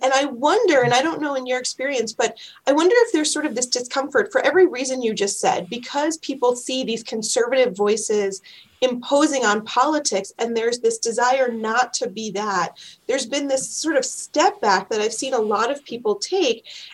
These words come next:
And I know for me, a lot of my work now has been pushing those people to say, "No, you need to speak out. You can't absent yourself from politics because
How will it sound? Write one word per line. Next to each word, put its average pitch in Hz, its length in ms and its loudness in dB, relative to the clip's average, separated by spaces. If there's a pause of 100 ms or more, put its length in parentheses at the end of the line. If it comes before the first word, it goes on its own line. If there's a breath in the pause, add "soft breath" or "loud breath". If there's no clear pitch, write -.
(100)
And 277 260 0
I 302 100 4
know 311 160 2
for 302 220 -2
me, 330 160 4
a - 80 2
lot 254 260 4
of 370 200 0
my 247 340 2
work 247 260 4
now 240 200 0
has 254 140 -6
been 240 260 -8 (100)
pushing 370 360 4
those 208 180 2
people 208 320 -6
to 233 100 -6
say, 233 300 0
"No, 233 580 2 (320 soft breath)
you 294 320 4
need 330 280 2
to 269 100 -4
speak 214 340 -6
out. - 300 -4
You 254 120 -8
can't 381 420 -4 (180)
absent - 340 -8
yourself 214 380 -6
from 202 160 -10
politics 254 600 -4
because 247 520 -4